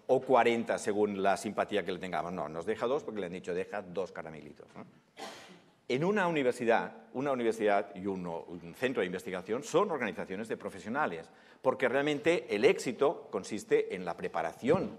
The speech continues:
en las competencias de cada una de las personas, y por esto no se nos, no se nos controla de forma inmediata, nadie entra en nuestras clases a ver qué, qué estamos diciendo, ¿no?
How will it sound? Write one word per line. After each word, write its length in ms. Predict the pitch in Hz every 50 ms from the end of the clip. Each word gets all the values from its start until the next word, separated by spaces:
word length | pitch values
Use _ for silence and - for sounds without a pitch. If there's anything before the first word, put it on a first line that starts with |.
| - -
en 80 | 87 90
las 140 | 87 - -
competencias 580 | - 98 - 98 90 - 156 160 - 107 92
de 80 | 98 92
cada 200 | 113 107 110 113
una 160 | 123 120 107
de 40 | 101
las 140 | 95 95 -
personas, 420 | 127 117 - 120 120 131 135 - - - - - _ -
y 120 | 220 240
por 220 | 233 247 240 196
esto 480 | 160 139 - - - 117 107 110 - - - - - - _
no 300 | - 135 156 165 180 180
se 200 | 180 - 180 160
nos, 380 | 156 160 156 151 - - - - - -
no 200 | 131 120 131 139
se 140 | 135 - 143
nos 160 | 139 - -
controla 640 | - - 120 107 104 95 123 143 156 143 113 98 101
de 80 | 104 101
forma 320 | - 123 113 113 117 113
inmediata, 840 | 110 113 113 110 110 110 110 123 131 127 117 - 107 107 113 - - -
nadie 480 | 101 113 117 117 104 110 113 110 110
entra 220 | 110 113 110 98 95
en 40 |
nuestras 260 | 95 98 - - 101 -
clases 320 | - 104 98 - 117 104
a 60 | 98 95
ver 140 | 95 90
qué, 300 | 87 - 92 85 82 80 -
qué 80 | -
estamos 260 | - - 92 85 85 73
diciendo, 380 | 76 73 - 69 65 - 69
¿no? 140 | 73 90 -